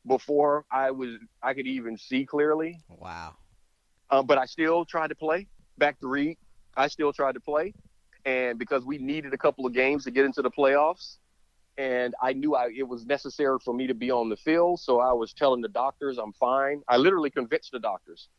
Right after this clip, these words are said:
Speaker 1: And this is real story. This is, I,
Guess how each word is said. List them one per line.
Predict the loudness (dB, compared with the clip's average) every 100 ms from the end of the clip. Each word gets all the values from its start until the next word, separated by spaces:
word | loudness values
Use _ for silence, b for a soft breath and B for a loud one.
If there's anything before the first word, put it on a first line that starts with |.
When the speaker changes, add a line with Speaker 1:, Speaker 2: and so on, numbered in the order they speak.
| -6
Speaker 1:
And | -4
this | -2 -2
is | -4 -6 _ _ _
real | 0 4
story. | 6 6 4 _ _ _ _ _ _
This | 4 4 6
is, | 4 4 -2
I, | -10